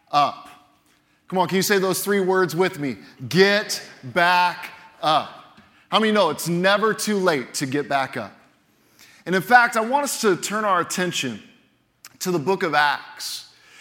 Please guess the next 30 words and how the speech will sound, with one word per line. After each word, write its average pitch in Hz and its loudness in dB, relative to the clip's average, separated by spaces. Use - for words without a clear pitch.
As 175 0
we 190 0
prepare 214 0
to 208 -2
look 190 0
at 175 -2
a 156 -8
few 185 -6
verses 165 -4
in 147 -6
Acts 156 -4
chapter 156 -6
fourteen, 151 -8
I 175 0
want 214 -2
us - -4
to 208 -4
understand 175 -2
where 180 0
we're 165 2
at 165 2
in 160 -2
the 147 -4
storyline. 135 -4
Acts 180 -4
really 170 0
encapsulates 165 -4
the 147 -8
birth 190 -6
of 139 -2